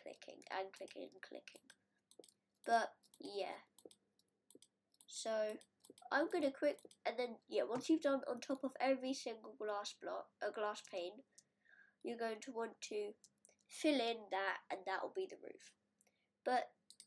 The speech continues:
I'm gonna not, I'm gonna let you have, not have the pain of hi-, having to listen to me placing all of that. So I'll be back in a second. So I'll just be done right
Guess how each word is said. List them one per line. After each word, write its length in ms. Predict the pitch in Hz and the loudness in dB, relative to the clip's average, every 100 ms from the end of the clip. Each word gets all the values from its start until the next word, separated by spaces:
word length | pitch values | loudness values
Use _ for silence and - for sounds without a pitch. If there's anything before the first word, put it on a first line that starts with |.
| - | 2
I'm 140 | 277 302 | 4 6
gonna 340 | 302 277 269 - - - - - - | 6 6 4 2 -18 -20 -20 -20 0
not, 220 | 254 247 - _ _ - | 2 2 -2 _ _ 6
I'm 200 | 302 302 | 8 8
gonna 240 | 311 262 | 8 8
let 200 | 247 - | 6 4
you 180 | 247 254 | 0 0
have, 220 | 254 240 - - _ - | 0 -2 -6 -20 _ -2
not 320 | 226 277 - 302 | 6 8 6 0
have 120 | 240 - | -2 -2
the 80 | 220 | -6
pain 340 | - 220 202 | 0 0 0
of 120 | 202 | -4
hi-, 180 | 247 214 _ - - | -6 -8 _ -12 -2
having 280 | 220 220 208 | 0 0 -4
to 80 | 240 | -4
listen 360 | 214 - 202 196 - - - - | -2 -6 -6 -4 -4 -10 -18 -10
to 100 | 214 | -4
me 300 | 208 190 196 - _ _ _ _ _ _ _ _ - | 0 0 -2 -12 _ _ _ _ _ _ _ _ -2
placing 420 | 220 226 - 214 - _ | -2 -2 -6 -8 -12 _
all 200 | 294 262 | 2 2
of 100 | 220 | 0
that. 180 | 180 - - | -4 -6 0
So 300 | - 311 302 - - _ - | 4 6 6 2 -20 _ 2
I'll 120 | 285 | 6
be 100 | 285 | 6
back 320 | 262 220 - - | 4 2 0 -6
in 100 | 101 | -8
a 60 | |
second. 360 | - - - - | -8 -10 -14 -16
So 180 | - - | -10 -6
I'll 240 | - 196 202 | -2 -2 -4
just 220 | 247 - | -10 -8
be 80 | - | 0
done 400 | 302 339 349 262 | 2 2 2 -2
right 300 | 226 220 | -2 -2